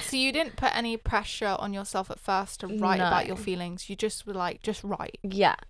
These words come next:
Speaker 1: Okay.
Speaker 2: exactly. And I think that's the best way to start off because
Speaker 1: Mm-hmm.
Speaker 2: there's no pressure on yourself to, like, "I have to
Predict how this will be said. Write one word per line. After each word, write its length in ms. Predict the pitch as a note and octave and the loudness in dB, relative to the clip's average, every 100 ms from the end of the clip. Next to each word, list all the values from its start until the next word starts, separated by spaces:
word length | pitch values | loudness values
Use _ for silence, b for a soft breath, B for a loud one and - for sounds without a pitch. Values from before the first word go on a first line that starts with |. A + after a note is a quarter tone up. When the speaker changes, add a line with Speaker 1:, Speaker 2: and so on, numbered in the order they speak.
| - | -6
Speaker 1:
Okay. 40 | |
Speaker 2:
exactly. 440 | F#3+ G3 - - G#2 | -2 0 -2 -4 -6
And 160 | G3 | 0
I 60 | G3+ | 0
think 180 | G#3 G#3 | 2 4
that's 200 | G3 - | 4 2
the 100 | F#3+ | 0
best 260 | F#3 F3 | 0 0
way 100 | F#3 F3 | -4 -4
to 120 | F#3 | -6
start 300 | - E3+ - | 0 2 4
off 220 | F#3+ F3 | 0 -2
because 260 | - G#3+ F#3+ | -4 -4 0
Speaker 1:
Mm-hmm. 40 | |
Speaker 2:
there's 220 | G3 F#3 - | 0 0 -2
no 140 | F#3 F#3 | -2 -2
pressure 400 | - G3 - F#3+ | -4 -4 -2 -2
on 60 | |
yourself 420 | F3+ - F3 F3 - | -2 2 2 2 -4
to, 80 | F#3 | 2
like, 300 | F3+ - - _ _ _ _ _ _ | 2 2 -6 _ _ _ _ _ _
"I 80 | - | 2
have 360 | - - F3 | 4 4 2
to 80 | - | 0